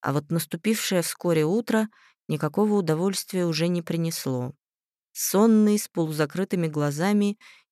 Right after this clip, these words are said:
Денис привычно пошлепал босиком на кухню и сначала почувствовал голыми ступнями, а потом и увидел, что весь линолеум усыпан осколками посуды.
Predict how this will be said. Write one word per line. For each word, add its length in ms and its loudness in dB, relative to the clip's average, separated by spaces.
Денис 320 2
привычно 560 0
пошлепал 540 -2
босиком 560 -2
на 120 -2
кухню 500 0
и 40 -8
сначала 420 0
почувствовал 640 -2
голыми 360 0
ступнями, 760 0
а 100 -2
потом 400 6
и 20 6
увидел, 640 2
что 260 -4
весь 300 0
линолеум 560 2
усыпан 560 -4
осколками 680 -4
посуды. 720 -6